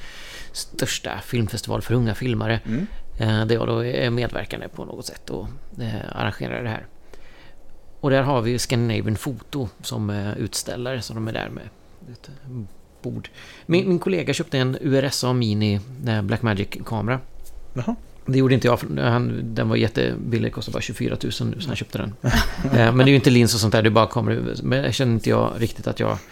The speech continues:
Speaker 1: hade råd med. Så jag köpte ett litet, eh, handtag, eh,
Speaker 2: Mm.
Speaker 1: som man sätter på mobiltelefonen, så man håller telefonen stadigare när man filmar, för hundrafemtio kronor. Nedsatt från trehundra kronor. Så det har jag köpt. Den ska jag hämta imorgon, för den kommer på posten.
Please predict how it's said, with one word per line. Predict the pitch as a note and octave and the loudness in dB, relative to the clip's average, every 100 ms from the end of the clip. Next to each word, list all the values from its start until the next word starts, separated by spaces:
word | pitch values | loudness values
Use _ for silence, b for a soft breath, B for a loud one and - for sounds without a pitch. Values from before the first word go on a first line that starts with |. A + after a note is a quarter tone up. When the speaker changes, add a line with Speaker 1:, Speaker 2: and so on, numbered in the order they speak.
| B B B B B - | B B B B B -2
Speaker 1:
hade | C3+ A#2+ B2 | 4 8 8
råd | C3+ D#3+ A2+ | 8 8 6
med. | A2+ - | 4 2
Så | |
jag | D#3 | 4
köpte | F#3+ F#3 D3+ D#3 | 4 2 2 2
ett | C3+ | 0
litet, | C#3+ D3 C#3 - | 0 0 -2 -2
eh, | C3+ B2 A#2+ | 2 4 2
handtag, | C3 F3 C#3 F#2 E3+ G3+ F#2 - - | 2 4 4 2 2 2 0 -4 -4
eh, | C3 B2+ B2 A#2 A#2+ - - - - - - - - | -2 0 0 -2 -6 -10 -18 -20 -20 -20 -20 -6 2
Speaker 2:
Mm. | G3 C4 F#2+ | 4 6 6
Speaker 1:
som | A#2+ | 6
man | A#2 | 6
sätter | - - A#2+ A#2+ - | 4 4 2 0 2
på | |
mobiltelefonen, | C3 B2+ B2 - A#2 A2+ A2 E3+ D#3+ | 4 6 6 4 2 2 4 4 2
så | C#3+ | 0
man | C3+ C3 - - - - | 0 -2 -6 -18 -20 -2
håller | C3+ B2+ D#3+ D#3+ - - - - - | 2 4 2 -2 -12 -18 -20 -20 -2
telefonen | C3+ A#2 B2 E3+ E3+ - - | 0 2 2 0 -2 -10 -8
stadigare | - C#3 G#2+ A#2+ | 0 4 4 4
när | B2 | 4
man | A#2+ | 2
filmar, | D3 A#2 F3 B B - | 2 2 0 B B -4
för | D#3+ | 2
hundrafemtio | F3 E3+ A2+ A2 B2 | 2 4 2 -2 -2
kronor. | C3 A2+ A2 B B B B - | -4 -4 -8 B B B B -2
Nedsatt | C2+ - - | 0 0 -2
från | C2 | -4
trehundra | - - - | -4 -4 -6
kronor. | - - | -8 -10
Så | G2+ G#3 | -4 0
det | A#3 | 2
har | E3 | 2
jag | - | 0
köpt. | - | 0
Den | F#3+ | 0
ska | - | 2
jag | D#3+ | 0
hämta | - | 0
imorgon, | A#2+ A#2 | -2 -2
för | - | -4
den | B2+ | -4
kommer | - - | -4 -6
på | - | -8
posten. | - - - | -12 -14 -12